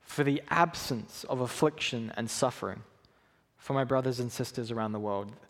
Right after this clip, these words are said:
than for their steadfast endurance through trials.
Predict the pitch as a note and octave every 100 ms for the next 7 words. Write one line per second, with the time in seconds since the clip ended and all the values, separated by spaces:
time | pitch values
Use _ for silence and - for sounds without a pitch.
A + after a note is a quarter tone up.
0 | _ _ _ _ _ C3 B2+ D3 D3+ C#3+
1 | C#3+ C3+ - - F3+ F3+ - E3 D3+ -
2 | - D#3 C#3 C3 C3+ D3 C#3 A2+ C3 -
3 | - - - _ _ _ _ _ _ -
4 | B2 - A2 A2+ B2+ -